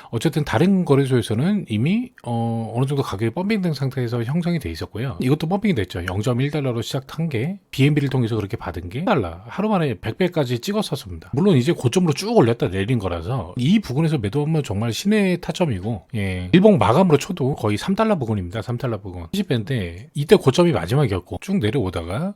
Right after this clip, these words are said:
삼 달러 근처까지 다시 갔다가 런치패드의 패턴이 좀 이런 것 같아요. 쭉 올렸다가, 어, 쭉 내렸다가,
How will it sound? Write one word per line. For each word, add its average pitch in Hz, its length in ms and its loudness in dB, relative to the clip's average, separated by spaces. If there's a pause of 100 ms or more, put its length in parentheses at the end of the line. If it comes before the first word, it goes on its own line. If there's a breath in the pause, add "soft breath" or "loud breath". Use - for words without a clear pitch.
(180)
삼 - 180 -2
달러 208 220 4
근처까지 113 800 0
다시 - 280 -12
갔다가 95 580 -6
런치패드의 143 960 2
패턴이 202 300 2
좀 135 160 0
이런 107 200 2
것 95 60 -2
같아요. 82 320 -8 (180)
쭉 240 240 -2
올렸다가, 107 640 0 (180)
어, 101 180 -4
쭉 160 160 -6
내렸다가, 98 560 -4